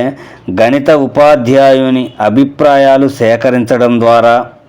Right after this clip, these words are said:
సరిగా తయారు చేసిన విద్యార్థి ఇంటర్వ్యూ నివేదిక ద్వారా. ప్రతిభావంతులైన విద్యార్థులపై పది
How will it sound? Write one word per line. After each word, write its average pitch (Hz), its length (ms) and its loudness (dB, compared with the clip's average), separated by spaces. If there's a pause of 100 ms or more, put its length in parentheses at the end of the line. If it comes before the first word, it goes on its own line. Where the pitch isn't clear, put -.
(1400)
సరిగా 147 420 2 (160)
తయారు 156 420 2 (120)
చేసిన 139 400 0 (640)
విద్యార్థి 139 680 0 (140)
ఇంటర్వ్యూ 143 560 0 (120)
నివేదిక 123 540 0 (140)
ద్వారా. 95 300 0 (3500)
ప్రతిభావంతులైన 175 1000 2 (100)
విద్యార్థులపై 143 840 0 (600)
పది 135 220 0